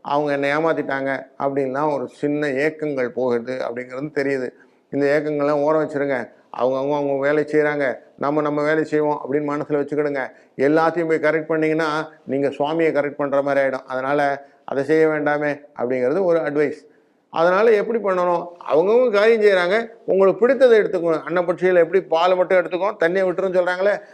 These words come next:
அந்த மாதிரி உங்களுக்கு பிடிச்சதை எடுத்துக்கோங்க, தேவையில்லாத விட்டுருங்க. எதுக்கு தேவையில்லாம மண்டைக்குள்ள போட்டுக்கணும்?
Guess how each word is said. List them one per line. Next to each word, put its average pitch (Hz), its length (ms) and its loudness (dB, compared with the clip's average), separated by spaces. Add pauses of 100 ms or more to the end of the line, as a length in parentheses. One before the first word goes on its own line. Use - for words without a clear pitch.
அந்த 165 200 2
மாதிரி 196 220 4
உங்களுக்கு 185 340 4
பிடிச்சதை 226 360 4
எடுத்துக்கோங்க, 190 500 2 (240)
தேவையில்லாத 262 500 6
விட்டுருங்க. 233 480 2
எதுக்கு 226 240 2
தேவையில்லாம 226 300 0
மண்டைக்குள்ள 214 420 0
போட்டுக்கணும்? 196 400 -2